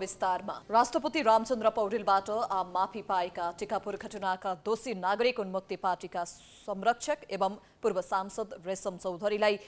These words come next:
सर्वोच्च अदालतले पुनः दोषी नै ठहर गरेको छ। टिकापुर घटनालाई राजनीतिक मान्न नसकिने भन्दै सर्वोच्चले आपराधिक घटनालाई राजनीतिक आवरणमा माफी दिनु संविधान विपरीत रहेको जिकिर गरेको छ। फैसलाको पूर्ण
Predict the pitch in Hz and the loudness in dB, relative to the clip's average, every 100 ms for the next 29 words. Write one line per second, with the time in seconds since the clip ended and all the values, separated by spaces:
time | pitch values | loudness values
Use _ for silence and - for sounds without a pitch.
0 | - - 214 196 - 196 180 180 - 180 | -8 0 2 2 -4 0 0 0 -4 -8
1 | - 180 165 156 202 214 254 214 202 196 | -6 -8 -8 -4 -2 -2 -2 -2 -4 -6
2 | 185 180 156 160 175 180 208 - - - | -8 -8 -8 -10 -8 -4 -4 -4 -10 -20
3 | - - 240 254 262 269 240 226 220 220 | -14 -2 6 8 8 2 0 -2 2 4
4 | 214 233 190 190 190 202 220 175 175 185 | 4 2 4 4 2 -4 -6 -2 0 0
5 | 185 170 190 240 262 269 196 165 185 226 | -2 -4 -2 -2 4 4 4 0 -4 -2
6 | 196 185 180 196 170 156 - - 185 185 | -2 -2 -2 -2 -2 -8 -16 -4 -2 -2
7 | 208 214 226 247 240 - 202 196 175 165 | 2 8 8 6 -2 -6 -8 -4 -2 -2
8 | 240 - - 233 233 208 214 226 226 - | -4 -6 -4 6 8 8 2 -2 -4 -2
9 | - 196 220 220 202 170 175 185 208 233 | 4 4 6 2 0 -2 0 0 0 -6
10 | 175 190 349 - 202 196 196 185 175 180 | -8 -8 -8 -6 -6 -4 -4 -6 -4 0
11 | - 208 202 190 180 - 220 - - 175 | 4 4 2 -4 -4 -2 -2 -2 -8 -2
12 | 214 185 180 170 170 185 - 208 - - | 0 -2 -4 -6 -6 -2 0 0 -4 -20
13 | - 202 - 240 247 247 240 233 | -2 0 4 6 6 6 0 0